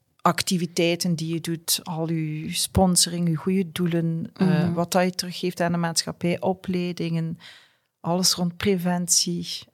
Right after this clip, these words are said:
Speaker 1: noem maar op.
Speaker 2: Mhm.
Speaker 1: Ehm, het is zeker een groot gegeven, ja.
Speaker 2: Ja, ja. Nu om af te sluiten, eh, Civilia, wat, wat is dan, als je zo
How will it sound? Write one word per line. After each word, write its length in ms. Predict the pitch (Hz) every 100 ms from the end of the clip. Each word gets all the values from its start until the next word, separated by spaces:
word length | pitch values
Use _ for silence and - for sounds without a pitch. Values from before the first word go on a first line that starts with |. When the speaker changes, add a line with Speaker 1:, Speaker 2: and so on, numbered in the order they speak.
| _ _ -
Speaker 1:
noem 300 | 165 185 190
maar 240 | 165 156
op. 300 | - 202 -
Speaker 2:
Mhm. 220 | 214 208 196
Speaker 1:
Ehm, 440 | 190 190 160 160 165 - -
het 180 | - 175
is 280 | 185 156 -
zeker 380 | 190 202 - -
een 100 | 165
groot 300 | 151 160 -
gegeven, 560 | - - - 127 127 -
ja. 140 | 190
Speaker 2:
Ja, 120 | 208 202
ja. 380 | 190 185 190 - _ - - -
Nu 120 | 208
om 120 | 214 190
af 200 | 180 -
te 120 | 202
sluiten, 580 | - - 175 170 - 175
eh, 100 | 170
Civilia, 500 | - 165 175 170 180
wat, 200 | 190 -
wat 220 | 185 180
is 240 | 185 196
dan, 320 | 180 185 185 180
als 220 | 185 -
je 80 | 196
zo 300 | 185 190